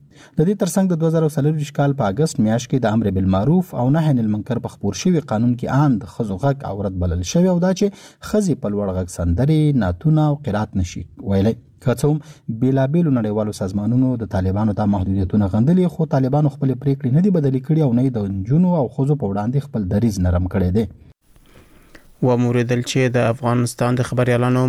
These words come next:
Speaker 2: مرکز وایي چې په ننګرهار کې پر نجونو لګېدلی بندیز دوی اندېښمن کړي. هلته نجونو ته د کار لپاره محرم شرط ایښودل شوی. بل لور ته بیا د استرالیا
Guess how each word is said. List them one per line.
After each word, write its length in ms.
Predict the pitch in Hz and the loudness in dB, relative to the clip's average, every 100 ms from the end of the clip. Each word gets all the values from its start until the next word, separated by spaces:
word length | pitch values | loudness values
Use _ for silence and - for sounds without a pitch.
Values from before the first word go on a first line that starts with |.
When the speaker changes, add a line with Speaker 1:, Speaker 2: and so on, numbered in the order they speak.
| 127 | 0
Speaker 2:
مرکز 400 | 117 - 135 139 | 0 0 -2 -2
وایي 300 | 123 135 196 190 | -2 0 0 -2
چې 280 | - 180 180 - | 0 0 0 -2
په 160 | 170 | 0
ننګرهار 460 | 160 139 127 143 156 - | 2 0 0 0 -2 -2
کې 100 | 151 143 | -2 -2
پر 180 | - 123 | -2 0
نجونو 340 | 120 139 143 139 139 131 | 2 2 2 2 0 -2
لګېدلی 520 | 120 127 120 139 147 147 135 135 | -2 -2 0 2 2 2 0 0
بندیز 420 | 120 180 185 143 | 0 0 -2 0
دوی 160 | 143 147 - 113 | 2 2 0 -2
اندېښمن 480 | 110 110 - 127 113 | -2 -2 -2 -2 0
کړي. 160 | - 175 165 | 0 2 2
هلته 260 | 175 180 156 | 0 0 0
نجونو 260 | 175 180 | 2 0
ته 140 | 180 160 | 0 -2
د 120 | - | 0
کار 220 | 175 175 | 0 0
لپاره 280 | 170 175 175 - _ - - - _ _ 131 | 0 0 0 -4 _ -20 -20 -20 _ _ -2
محرم 420 | 120 120 160 131 - - - | 0 0 0 -2 -6 -8 -4
شرط 280 | 127 - | -4 -4
ایښودل 400 | 131 - 131 120 | -6 -2 -2 0
شوی. 240 | - 151 165 | 0 0 0
بل 160 | 220 | 0
لور 160 | 226 214 | 0 0
ته 120 | 202 | 0
بیا 120 | 208 | 0
د 140 | 185 160 | 0 0
استرالیا 420 | 170 151 170 | -2 0 2